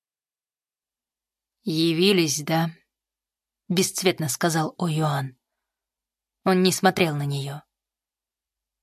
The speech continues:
«Я их иногда чувствую. Вокруг себя». Вода медленно капала с кончиков длинных каменных кинжалов,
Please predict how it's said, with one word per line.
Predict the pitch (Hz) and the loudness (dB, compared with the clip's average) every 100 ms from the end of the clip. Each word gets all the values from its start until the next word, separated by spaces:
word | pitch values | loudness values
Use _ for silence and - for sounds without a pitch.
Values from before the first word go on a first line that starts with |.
| _ _ | _ _
«Я | 214 175 175 | -2 2 2
их | 170 190 | 2 0
иногда | 185 180 175 175 | 0 2 0 0
чувствую. | - 180 - - 156 139 135 _ _ _ _ _ _ _ | -2 -2 -4 -6 -12 -12 -18 _ _ _ _ _ _ _
Вокруг | 175 180 - 165 | 0 2 2 -2
себя». | - 175 156 139 - _ _ _ _ _ _ _ _ _ _ _ _ _ _ _ - | -2 -4 -4 -8 -10 _ _ _ _ _ _ _ _ _ _ _ _ _ _ _ 0
Вода | 180 185 202 214 | 2 6 6 6
медленно | 214 214 202 196 196 | 4 4 4 4 4
капала | 190 196 190 190 190 | 4 0 2 2 2
с | - | 2
кончиков | - 196 - - 175 | 2 4 2 0 -2
длинных | 165 165 185 202 190 175 - - | 0 2 4 4 4 2 -4 2
каменных | 190 185 185 180 143 | 4 4 2 0 -2
кинжалов, | - 180 165 180 190 170 | 0 0 4 4 4 2